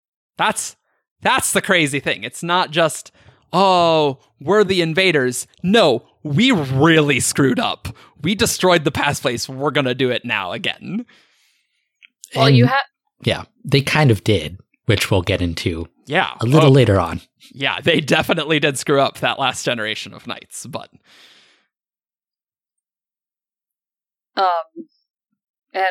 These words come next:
Speaker 2: we have Syl and Kaladin talking about it as well.
Speaker 3: Okay.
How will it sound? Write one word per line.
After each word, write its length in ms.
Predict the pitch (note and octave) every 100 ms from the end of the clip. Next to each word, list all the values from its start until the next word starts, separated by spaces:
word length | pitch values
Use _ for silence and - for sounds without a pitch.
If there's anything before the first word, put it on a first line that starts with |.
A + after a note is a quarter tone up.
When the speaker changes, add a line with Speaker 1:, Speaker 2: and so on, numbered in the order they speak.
| F#3
Speaker 2:
we 120 | G3+
have 360 | G#3+ G#3+ F#3+ F#3+
Syl 440 | - - A3+ A3 G#3
and 200 | F#3+ F#3+
Kaladin 440 | - C4+ D4 F3+ E3
talking 320 | F#3+ - E3
about 220 | D#3+ D#3
it 80 | D#3
as 180 | E3+ F#3+
well. 380 | F3+ - - - _ _ _ _ _ _ _ _
Speaker 3:
Okay. 240 | - -